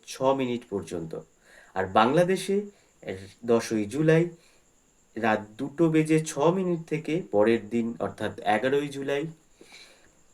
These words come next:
রাত দুটো বেজে ছত্রিশ মিনিট পর্যন্ত থাকছে। আমরা গুরু পূর্ণিমা কিভাবে পালন করব?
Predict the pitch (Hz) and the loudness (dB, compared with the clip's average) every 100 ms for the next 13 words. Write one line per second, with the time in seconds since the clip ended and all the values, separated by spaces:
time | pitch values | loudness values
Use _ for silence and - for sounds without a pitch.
0 | - 104 98 95 - 110 120 131 113 113 | -6 0 0 0 -6 -6 -4 0 2 2
1 | 180 208 120 - 113 104 104 101 101 98 | 0 -2 -4 -4 -6 -6 -6 -6 -6 -6
2 | 90 104 107 202 247 - _ _ - 101 | -4 -4 -4 -4 -6 -12 _ _ -10 -10
3 | - - - _ _ _ _ _ - - | -10 -14 -16 _ _ _ _ _ -2 8
4 | 202 233 180 196 156 208 226 214 220 240 | 10 12 8 8 4 4 4 2 2 0
5 | - 131 127 143 90 87 85 85 85 82 | -2 -2 0 0 0 -2 -4 -6 -6 -8